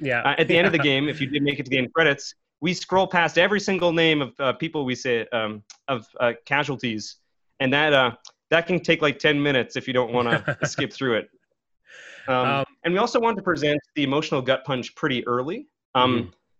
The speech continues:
Speaker 2: partially because most people don't play, like, an hour or two. They, most people don't play games for more than an hour or two. Often they'll set a game down and just never play it again, just because there's so many games around nowadays.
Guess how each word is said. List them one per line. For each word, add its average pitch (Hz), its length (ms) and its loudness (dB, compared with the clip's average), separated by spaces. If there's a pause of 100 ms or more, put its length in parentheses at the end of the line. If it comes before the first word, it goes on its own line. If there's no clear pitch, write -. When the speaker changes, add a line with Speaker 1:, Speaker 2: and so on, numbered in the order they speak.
(340)
Speaker 2:
partially 240 360 4
because 156 420 2
most 156 340 2
people 240 280 2
don't 156 300 2
play, 151 380 2
like, 127 240 0
an 120 80 0
hour 123 220 4
or 127 80 0
two. 123 360 -6 (480)
They, 180 240 4
most 214 260 2
people 247 180 2
don't 185 200 2
play 147 460 2 (340)
games 143 280 2
for 151 100 0
more 131 160 4
than 127 140 0
an 110 60 0
hour 117 200 2
or 131 80 0
two. 120 180 -4
Often 131 280 0
they'll 123 100 0
set 131 180 -2
a 120 60 0
game 110 260 -2
down 113 260 0
and 110 120 -4
just 107 100 -12
never 110 220 -4
play 117 160 -2
it 117 60 -2
again, 139 220 0
just 139 160 -8
because 175 200 -4
there's 117 180 -4
so 123 80 0
many 113 160 -2
games 113 320 -4
around 143 180 0
nowadays. 156 520 -4